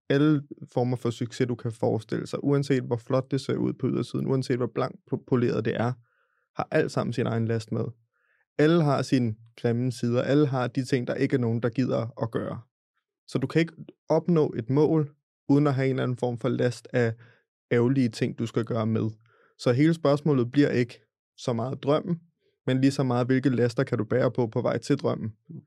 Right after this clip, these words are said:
For du kommer ikke udenom, at der er laster med det hele. Vil du gerne være fodboldspiller? Det kræver rigtig, rigtig meget. Det kræver ikke kun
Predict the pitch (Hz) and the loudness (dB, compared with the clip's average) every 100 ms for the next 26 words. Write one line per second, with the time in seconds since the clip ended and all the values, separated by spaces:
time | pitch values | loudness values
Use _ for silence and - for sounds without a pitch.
0 | _ _ _ - 139 143 139 131 170 - | _ _ _ -2 0 2 2 2 2 2
1 | 196 220 131 - - _ _ - 123 120 | 2 4 2 -2 -10 _ _ -2 0 2
2 | 113 113 110 127 123 120 113 117 113 - | 2 0 0 -4 -4 -4 -4 -4 -6 -12
3 | - _ - 143 143 151 160 143 147 147 | -20 _ 2 4 6 4 4 4 4 4
4 | 151 143 139 131 123 117 _ _ _ _ | 4 2 2 2 0 -4 _ _ _ _
5 | _ _ 135 123 123 120 123 131 113 - | _ _ -2 0 2 2 2 0 -2 -4
6 | 113 113 131 117 123 - 127 120 - 151 | -4 -4 -4 -2 -2 2 2 4 6 6
7 | 214 - 143 123 117 | 4 -2 -2 -2 -2